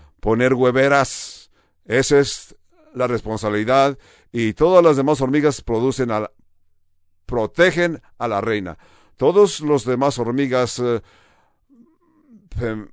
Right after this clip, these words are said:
femeninas se encargan de hacer sus po-, responsabilidades,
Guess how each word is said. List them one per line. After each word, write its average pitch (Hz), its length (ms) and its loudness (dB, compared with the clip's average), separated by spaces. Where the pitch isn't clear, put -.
femeninas 139 720 0
se - 460 -4
encargan 139 760 0
de 113 240 -4
hacer 120 320 -2
sus 117 260 -6
po-, 110 320 -8
responsabilidades, 107 880 -4